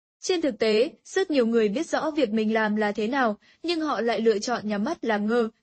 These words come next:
vì ngại thay đổi thực tế. Chúng ta nên nhớ một điều, người kiếm tiền giỏi phải biết nới lỏng chân ga đúng lúc. Thả lỏng bản thân, đừng việc gì cũng ôm đồm vào người. Những việc không mang lại giá trị riêng cho bạn, nên sớm gạt bỏ.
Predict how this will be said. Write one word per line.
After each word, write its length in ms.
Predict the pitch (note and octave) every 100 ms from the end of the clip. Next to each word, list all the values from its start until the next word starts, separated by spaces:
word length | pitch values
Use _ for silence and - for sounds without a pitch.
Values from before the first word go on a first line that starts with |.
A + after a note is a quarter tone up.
| -
vì 160 | C4+
ngại 200 | A#3+ A3
thay 160 | A3+ C4
đổi 220 | A3 F#3+
thực 180 | G#3+ G#3
tế. 320 | G3+ G3+ C4+ - _ _ _ -
Chúng 240 | C#4 C4+
ta 160 | E4 C#4
nên 200 | C4+ A#3
nhớ 160 | G#3+
một 140 | B3+ A#3
điều, 340 | A3+ G#3+ G3 - -
người 180 | B3 A3
kiếm 260 | A#3 B3
tiền 220 | E4 B3+
giỏi 200 | G#3 G3+
phải 180 | F#3+ G3+
biết 220 | G#3+ E4
nới 180 | A3+ G#3+
lỏng 220 | D4 G#3
chân 220 | G3+ A3 G#3
ga 220 | G#3 G3+
đúng 200 | G3 G#3
lúc. 180 | D#4+ E4 _ _ _
Thả 180 | D#4 B3+
lỏng 280 | A3+ B3 G#3+
bản 180 | A#3 G#3+
thân, 280 | C#4+ C4 A#3 -
đừng 220 | C#4+ C4
việc 200 | B3+ A#3
gì 200 | A#3 A#3
cũng 260 | G#3+ B3 C4+
ôm 200 | C4+ A#3
đồm 240 | G#3 G3
vào 140 | G3+
người. 320 | G3+ G#3 G3 - _ _ _
Những 220 | C4+ D4+
việc 200 | D#4 A#3+
không 200 | D#4 C4+
mang 180 | B3+ A#3+
lại 180 | A3+ G#3
giá 160 | A3
trị 220 | A3+ D#4 A3+
riêng 260 | C4 A#3
cho 160 | A#3+ A3+
bạn, 240 | A3+ G#3+ - _ _
nên 200 | B3 B3+
sớm 280 | A#3+ A3 B3+
gạt 180 | D4 G#3+
bỏ. 320 | G#3+ F#3+